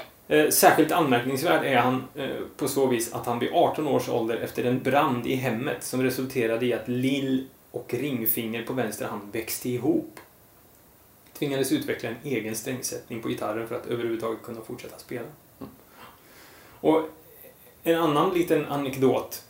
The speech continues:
Speaker 1: är att, eh, jag, eh, för den som inte vet om det, är ju också, eh, rockstjärna till yrket egentligen.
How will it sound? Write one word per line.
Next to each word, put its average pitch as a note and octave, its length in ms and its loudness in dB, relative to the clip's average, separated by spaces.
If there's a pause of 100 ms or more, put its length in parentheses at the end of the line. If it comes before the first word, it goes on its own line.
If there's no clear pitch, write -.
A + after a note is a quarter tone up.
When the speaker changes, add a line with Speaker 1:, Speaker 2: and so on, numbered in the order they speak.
(120)
Speaker 1:
är A#2 340 0
att, B2 320 -2 (120)
eh, A#2 300 -6
jag, D3 380 8 (920)
eh, - 60 -10 (1040)
för C#3 100 -10
den C3 80 -2
som B2+ 100 -2
inte A#2+ 120 -4
vet B2 340 0
om C3+ 140 -2
det, A2+ 140 10 (300)
är B2+ 140 2
ju B2 400 6
också, B2 240 2 (520)
eh, B2 160 4
rockstjärna B2+ 540 -2 (160)
till B2 200 -2
yrket - 580 -6
egentligen. B2+ 380 -2